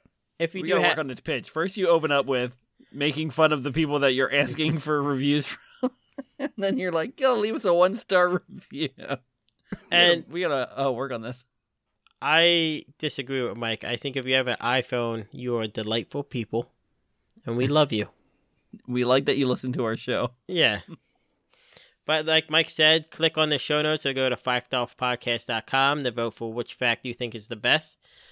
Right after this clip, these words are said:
Speaker 1: Dump at Mike's fact, the fact of the century, Pat's fact, or my fact,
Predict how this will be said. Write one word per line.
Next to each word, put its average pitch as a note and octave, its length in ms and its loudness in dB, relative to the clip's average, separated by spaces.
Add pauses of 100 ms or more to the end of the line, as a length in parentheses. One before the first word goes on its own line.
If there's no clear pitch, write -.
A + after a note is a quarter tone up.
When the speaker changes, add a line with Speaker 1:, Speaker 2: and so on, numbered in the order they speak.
(260)
Speaker 1:
Dump E3+ 280 2 (100)
at C3 300 2 (920)
Mike's C3 280 -2
fact, C3+ 440 -2
the A#2 120 -6
fact C#3 400 0
of B2 80 -8
the A#2 80 -6
century, B2 380 -6
Pat's C#3 340 -4
fact, A#2 340 -6 (380)
or A#2 120 -10
my C3 200 2
fact, A#2 420 -2